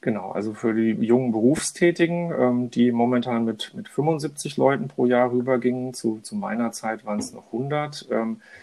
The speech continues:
ist es so, dass man, ähm, erstmal einen Wohnsitz in Deutschland braucht. Ähm, dann, äh, geht ja um Berufstätige, ähm, ist es, äh, notwendig, eine abgeschlossene Ausbildung vorzuweisen.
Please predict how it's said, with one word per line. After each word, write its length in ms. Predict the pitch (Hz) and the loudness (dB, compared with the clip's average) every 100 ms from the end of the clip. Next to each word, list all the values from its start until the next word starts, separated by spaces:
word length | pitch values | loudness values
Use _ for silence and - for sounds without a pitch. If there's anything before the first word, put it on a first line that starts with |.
| - _ | -20 _
ist 200 | - 117 | -2 -2
es 120 | 117 - | 0 4
so, 300 | 120 120 113 | 6 6 4
dass 240 | 113 - | 0 0
man, 280 | 113 110 107 | 0 0 -2
ähm, 380 | 110 107 107 104 | 0 0 0 -2
erstmal 480 | 107 - 113 107 104 | -4 -4 -2 0 0
einen 280 | 104 101 | -2 -2
Wohnsitz 400 | 104 110 107 98 | 0 0 -2 -6
in 100 | 107 | -8
Deutschland 560 | 101 107 127 143 139 135 | 0 0 2 -2 -4 0
braucht. 540 | 131 131 139 - - - | 2 2 0 -10 -18 -6
Ähm, 380 | 110 107 104 - _ _ _ - | -2 -2 -2 -6 _ _ _ 2
dann, 400 | 107 117 127 120 | 4 4 0 -2
äh, 380 | 117 110 104 | -4 -4 -8
geht 160 | - 113 | -10 -8
ja 80 | 110 | -6
um 100 | 107 | -6
Berufstätige, 960 | 101 120 - 131 123 123 127 123 127 | -2 -2 0 2 4 4 2 2 0
ähm, 300 | - 107 110 - | 0 0 -2 -8
ist 120 | - | -10
es, 240 | 107 - | -10 -8
äh, 100 | 117 | -6
notwendig, 480 | 107 107 104 110 104 | -4 -6 -4 -8 -8
eine 180 | - 107 | -8 -10
abgeschlossene 560 | - - - 104 107 - | -12 -16 -6 -6 -4 0
Ausbildung 560 | 123 143 - 165 170 | 0 2 0 -2 -2
vorzuweisen. 880 | - 160 160 - 156 147 156 156 160 | 0 0 2 -2 0 2 2 2 -2